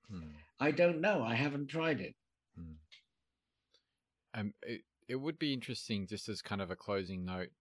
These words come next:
Speaker 1: maybe if you wanted to share with people that may not have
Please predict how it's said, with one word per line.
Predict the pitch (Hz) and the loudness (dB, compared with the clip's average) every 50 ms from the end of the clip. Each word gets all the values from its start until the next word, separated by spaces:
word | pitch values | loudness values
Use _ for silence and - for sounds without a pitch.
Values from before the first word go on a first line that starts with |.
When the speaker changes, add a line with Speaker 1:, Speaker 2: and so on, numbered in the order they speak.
| _ 98 | _ -4
Speaker 1:
maybe | 101 101 101 104 98 101 | -2 -2 -2 -2 -4 -6
if | 98 - - | -6 -6 -6
you | 107 95 | -6 -6
wanted | 92 95 95 92 - | -4 -4 -6 -6 -6
to | - 95 92 90 87 85 85 - _ _ _ _ _ - | -4 -2 -2 -2 -2 -4 -6 -8 _ _ _ _ _ -8
share | - - 113 107 104 101 | -4 0 2 2 2 2
with | 104 - - | -2 -4 -6
people | - 104 - - 101 | -8 -6 -6 -4 -2
that | 87 90 - - | -2 -2 -2 -2
may | 90 90 95 98 95 | -4 -4 -4 -2 -2
not | 95 98 98 | -2 -2 -2
have | 101 92 | -4 -6